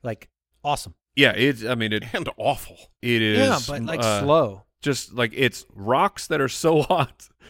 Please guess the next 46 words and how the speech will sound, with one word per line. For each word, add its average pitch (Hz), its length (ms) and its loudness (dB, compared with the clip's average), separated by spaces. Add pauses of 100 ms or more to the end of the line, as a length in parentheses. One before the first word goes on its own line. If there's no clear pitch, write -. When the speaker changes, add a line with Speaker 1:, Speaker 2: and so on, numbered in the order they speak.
(140)
Speaker 2:
that 127 200 2
they 131 260 2
turn 165 220 -4
into 143 320 -6
a 123 60 -2
river. 120 400 -4 (340)
Uh, 107 360 2 (140)
I 117 200 -2
have 110 400 2 (260)
been 131 160 4
to 131 160 -4
a 120 120 2
lava 117 400 2
show, 143 360 0
so 135 140 -4
I've 117 80 -4
been 131 120 -4
in 123 120 -4
a 110 40 -4
room 127 480 0
with 156 220 -6
lava. 190 460 0 (600)
First-hand 185 460 6
experience, 143 500 0
I 117 140 2
will 131 140 2
tell 147 200 2
you, 98 200 2 (600)
very, 139 460 4
very 135 220 6
hot. 92 300 -2
Speaker 1:
Mm. 151 420 -6
Speaker 2:
Very, 151 680 4
very 123 400 4
hot. 92 360 -4 (360)
And 135 380 -4
it, 107 140 -8 (280)
it's 131 240 0
amazing. 90 420 -6
Speaker 1:
Who 254 60 4
hasn't 196 360 0
played 165 260 0
the 151 60 -6
game 147 280 -4
in 139 60 -6
their 127 260 -4